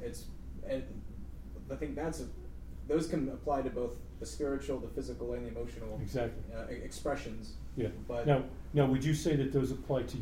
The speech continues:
Speaker 2: you, Jonathan, as a man in the community, as well as, quote unquote,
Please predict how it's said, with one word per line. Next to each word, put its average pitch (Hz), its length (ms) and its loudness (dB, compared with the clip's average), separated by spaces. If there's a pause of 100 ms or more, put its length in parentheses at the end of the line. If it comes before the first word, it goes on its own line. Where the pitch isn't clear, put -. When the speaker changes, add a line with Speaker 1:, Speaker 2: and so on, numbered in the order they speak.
Speaker 2:
you, 135 160 8
Jonathan, 139 640 2
as 120 160 0
a 117 40 0
man 123 300 2
in 123 100 0
the 117 80 0
community, 143 720 0 (560)
as 131 220 0
well 143 540 6
as, 151 360 4 (260)
quote 139 220 8
unquote, 123 400 2